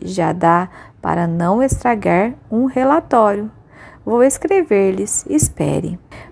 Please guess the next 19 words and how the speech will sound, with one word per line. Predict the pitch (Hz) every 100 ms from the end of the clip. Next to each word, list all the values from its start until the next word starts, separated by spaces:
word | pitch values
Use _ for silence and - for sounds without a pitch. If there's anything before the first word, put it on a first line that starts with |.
| -
"Para | 202 185 175
Missus | 170 170 185 - 302 302
White, | 220 - - - - -
não. | 185 170 - - - - - - -
Para | 170 160 170
Missus | 165 160 - 269
John." | - 175 156 156 196 - - - -
missus | 185 180 - 170
White | 165 156 147 - - -
tem | 185 170
mais | 165 151 165
dinheiro, | 220 240 165 156 196 - - -
mas | 170 180 180
missus | 165 - 170
John | 175 175 160 165 - - - - _ _
é | 160
quem | 165 - 165
dá | 190 311
mais. | 330 175 175 -